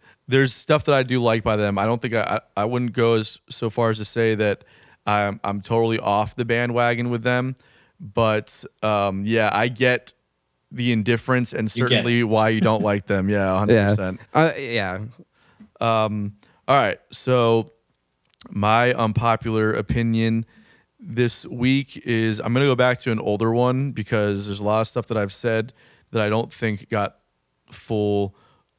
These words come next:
Speaker 1: um, awareness that it should have, that, that, that it should have gotten.
Speaker 3: <laughs> It,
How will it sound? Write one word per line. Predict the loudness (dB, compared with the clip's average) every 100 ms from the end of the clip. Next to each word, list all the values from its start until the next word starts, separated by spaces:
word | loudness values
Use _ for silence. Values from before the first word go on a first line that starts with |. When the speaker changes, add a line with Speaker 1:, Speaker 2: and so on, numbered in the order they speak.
| -4
Speaker 1:
um, | -2 0 -2 -4 -6 -10 -10
awareness | -6 -4 -4 -4 -8
that | -10 -8 -8
it | -8 -12
should | -10 -6
have, | -6 -8
that, | -16 -12
that, | -12 -10
that | -8 -8
it |
should | -6 0
have | 0
gotten. | 0 -4 -6
Speaker 3:
<laughs> | -10 -2 2
It, | 2 0